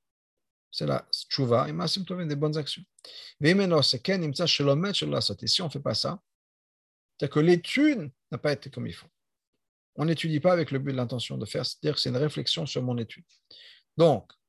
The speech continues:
Kavanat Rabbeinu Hazaken Lamdenu, ce que l'Admor Hazaken vous enseignait, Shatam, Shetzarech Lafsik, Ben Limud, Kede Kaim Et Mitzvah, la raison pour laquelle il faut s'arrêter d'étudier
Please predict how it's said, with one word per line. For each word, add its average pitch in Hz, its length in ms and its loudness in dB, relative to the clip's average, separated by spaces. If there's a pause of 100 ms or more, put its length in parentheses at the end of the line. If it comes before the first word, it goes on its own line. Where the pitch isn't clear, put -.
(160)
Kavanat 139 300 2
Rabbeinu 165 320 4
Hazaken 147 320 2
Lamdenu, 120 320 -2
ce - 60 -8
que 127 80 -6
l'Admor 120 300 0
Hazaken 120 380 0
vous 107 140 -2
enseignait, - 460 -6 (400)
Shatam, 180 560 4
Shetzarech 147 320 -4
Lafsik, 139 480 -2
Ben 120 120 0
Limud, 135 300 2
Kede 127 180 -2
Kaim 117 260 0
Et 110 80 -4
Mitzvah, 101 380 -6 (300)
la 101 100 -4
raison 139 260 0
pour 156 120 -2
laquelle 147 260 0
il 135 60 -2
faut 117 100 -4
s'arrêter 127 480 -2
d'étudier 104 460 -6